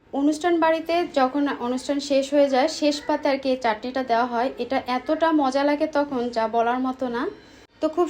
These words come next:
সহজেই রেসিপিটা দেখে বাসায় কিন্তু এভাবে আমের চাটনিটা করে নিতে পারেন। আর আশা করছি আমের এই প্লাস্টিক চাটনিটা সবার কাছেই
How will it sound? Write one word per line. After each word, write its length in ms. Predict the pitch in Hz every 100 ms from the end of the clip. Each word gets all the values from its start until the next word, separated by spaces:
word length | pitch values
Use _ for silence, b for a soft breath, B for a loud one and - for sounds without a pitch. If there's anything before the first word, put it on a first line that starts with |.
| -
সহজেই 380 | 294 294 294 339
রেসিপিটা 480 | 277 269 269 285 302 254
দেখে 240 | 269 294 320 254
বাসায় 300 | 233 269 269
কিন্তু 180 | 285 285
এভাবে 340 | 294 262 254 262
আমের 260 | 247 247
চাটনিটা 400 | 262 240 269 269 277
করে 240 | 285 285
নিতে 240 | 294 285 262
পারেন। 340 | 240 233 294 494 - B B B B - _ _
আর 140 | 208 208 208
আশা 260 | 240 254
করছি 300 | 294 294 294 339 330
আমের 260 | 247 262
এই 120 | 254 262
প্লাস্টিক 400 | 240 220 - 254
চাটনিটা 460 | - 240 240 269 302 359
সবার 380 | - 254 269 277
কাছেই 320 | 262 262